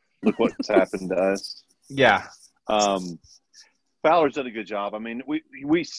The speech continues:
Speaker 1: we, that's the thing. They look good sometimes and bad
Speaker 2: Right.
Speaker 1: sometimes. Uh, Thor, or Hurst first, I like him.
Speaker 2: Yeah.
Speaker 1: I like that they're using him more.
Speaker 2: Right.
Speaker 1: I think he's emerging, but I'm, I'm with Zach.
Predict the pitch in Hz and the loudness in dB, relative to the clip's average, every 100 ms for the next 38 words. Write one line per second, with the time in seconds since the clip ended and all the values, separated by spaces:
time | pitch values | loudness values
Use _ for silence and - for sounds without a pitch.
0 | - - 330 - _ _ - 165 180 147 | -2 2 2 0 _ _ 2 4 2 -6
1 | - 170 170 123 117 110 _ 120 139 143 | -2 0 0 -2 -4 -8 _ 0 2 2
2 | 110 131 - 101 107 92 87 92 - - | 2 0 0 -6 -4 -8 -8 -10 -14 -14
3 | _ _ 104 101 104 104 85 85 82 78 | _ _ -4 2 4 2 -2 -6 -8 -8
4 | - _ _ - _ _ - 147 147 196 | -14 _ _ -20 _ _ 0 0 2 4
5 | 220 214 - - - - - - - 135 | 4 4 -2 -20 -14 -12 -12 -14 0 4
6 | 120 - - - - - 160 165 156 - | 4 0 -16 -20 -20 -6 2 2 2 2
7 | 156 180 - - 120 123 139 - 165 - | 4 4 -2 -2 2 4 2 0 -6 -8
8 | _ _ 131 110 120 131 139 127 120 123 | _ _ 0 2 4 4 4 -2 -4 -2
9 | 123 131 135 139 143 147 156 160 - - | 0 -2 -2 -2 -2 2 0 0 -8 -8
10 | 113 104 - 107 113 139 156 127 120 117 | -2 0 2 2 2 0 -2 -2 2 2
11 | 120 123 139 139 - _ - 117 127 127 | 4 2 0 -4 -8 _ 0 2 2 2
12 | 139 139 131 98 110 107 101 | 2 2 2 2 2 4 2